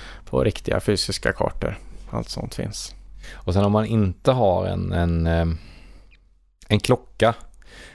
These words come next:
Speaker 2: eh, så går det ju också jättebra att ha, eh,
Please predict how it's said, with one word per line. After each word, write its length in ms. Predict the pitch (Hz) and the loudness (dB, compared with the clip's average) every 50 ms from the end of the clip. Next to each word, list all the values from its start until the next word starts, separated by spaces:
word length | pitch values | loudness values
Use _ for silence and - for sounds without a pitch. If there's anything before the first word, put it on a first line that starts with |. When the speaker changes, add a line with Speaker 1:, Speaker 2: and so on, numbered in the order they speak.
| - - _ _ _ _ _ _ - | -20 -20 _ _ _ _ _ _ -4
Speaker 2:
eh, 100 | - - - | -4 -2 0
så 160 | - - 107 | 2 2 2
går 180 | 95 104 98 92 | 4 4 4 4
det 40 | |
ju 60 | 101 104 | 4 2
också 260 | - - - 95 92 | 2 2 2 4 4
jättebra 480 | 90 92 90 - - 101 101 101 98 | 4 2 0 0 2 4 6 6 6
att 80 | 95 90 | 4 4
ha, 420 | 98 87 82 78 78 80 80 - 160 | 2 2 4 4 4 4 4 2 2
eh, 220 | 156 160 - 80 | 2 2 0 -2